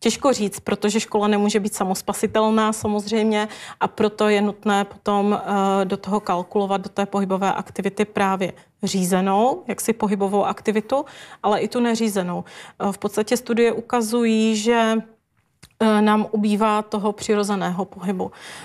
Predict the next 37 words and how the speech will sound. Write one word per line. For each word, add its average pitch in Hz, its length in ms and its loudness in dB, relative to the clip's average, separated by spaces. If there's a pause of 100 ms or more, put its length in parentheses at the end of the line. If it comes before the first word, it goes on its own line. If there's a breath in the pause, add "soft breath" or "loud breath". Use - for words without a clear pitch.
(140)
Děti, 220 320 2
když 208 320 0
jdou 214 380 2
na 202 340 2
řízenou 208 520 2
aktivitu, 233 640 0
tak 214 160 -4
většinou 214 340 0
tam 220 180 2
právě 214 320 0
nejdou, 220 560 4
ale 202 180 -2
jsou 208 220 -2
tam 208 220 0
dovezeny 185 560 0 (180)
rodičem. 226 720 0 (640 loud breath)
Eh, 202 540 4
stejně 202 380 -2
tak 202 180 -2
do 196 100 -2
školy, - 380 -4
dokonce 190 400 -6
se - 120 -8
používá 185 480 -4
termín 190 380 -2
mama 190 220 0
taxi, - 440 -6
že? - 140 -6
<laughs> 214 340 -2
Takže 220 200 0
některé 208 360 0
i 214 80 -4
školy 202 320 0
tady 202 220 -2
na 196 120 -2
toto 208 280 -2
reagují 208 640 0